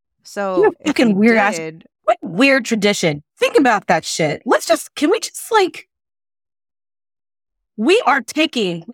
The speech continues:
Speaker 2: I am gonna pay you to take a picture of my kid sitting on a stranger's lap. And
Speaker 1: It's
Speaker 2: then
Speaker 1: not
Speaker 2: what?
Speaker 1: gonna be a good picture. It's gonna be, like, at least one kid who's like, "Huh, get me outta here." And, like,
Speaker 2: That's
Speaker 1: one kid
Speaker 2: Enzo.
Speaker 1: who's
Speaker 2: He
Speaker 1: like
Speaker 2: absolutely wreck shit. He would be like, "I'm not touching that man. I don't know that man."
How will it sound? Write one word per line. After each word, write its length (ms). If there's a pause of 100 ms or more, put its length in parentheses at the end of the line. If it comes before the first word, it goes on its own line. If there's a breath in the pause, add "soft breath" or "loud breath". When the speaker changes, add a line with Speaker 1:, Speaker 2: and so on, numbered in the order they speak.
(100)
Speaker 2:
I 380
am 100
gonna 160
pay 240 (100)
you 420 (480)
to 100
take 240
a 60
picture 300
of 80
my 180
kid 220
sitting 200
on 80
a 80
stranger's 360
lap. 280 (840)
And 100
Speaker 1:
It's 60
Speaker 2:
then 100
Speaker 1:
not 80
Speaker 2:
what? 120
Speaker 1:
gonna 140
be 60
a 20
good 180
picture. 500
It's 140
gonna 160
be, 140
like, 240
at 160
least 240
one 200
kid 200
who's 240
like, 340 (300)
"Huh, 420
get 140
me 160
outta 240
here." 340
And, 160
like, 140
Speaker 2:
That's 120
Speaker 1:
one 120
kid 160
Speaker 2:
Enzo. 240
Speaker 1:
who's 80
Speaker 2:
He 80
Speaker 1:
like 160
Speaker 2:
absolutely 420
wreck 300
shit. 420
He 80
would 120
be 100
like, 140
"I'm 60
not 200
touching 260
that 140
man. 160
I 40
don't 100
know 80
that 140
man." 380